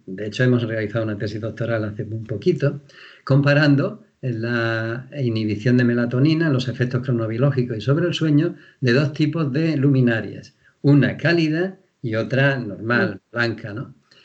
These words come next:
Speaker 1: Em, si no cambiamos la intensidad luminosa, el efecto viene a ser de un veinte, treinta por ciento solamente. Es decir, que utilizar la luz cálida no te, no previene completamente de la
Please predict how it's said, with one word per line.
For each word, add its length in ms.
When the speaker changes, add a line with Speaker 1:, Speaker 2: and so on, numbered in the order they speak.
Speaker 1:
Em, 800
si 240
no 180
cambiamos 640
la 160
intensidad 540
luminosa, 600
el 140
efecto 420
viene 200
a 40
ser 300
de 160
un 800
veinte, 540
treinta 360
por 160
ciento 300
solamente. 560
Es 60
decir, 340
que 160
utilizar 420
la 120
luz 180
cálida 480
no 400
te, 280
no 220
previene 640
completamente 1000
de 180
la 360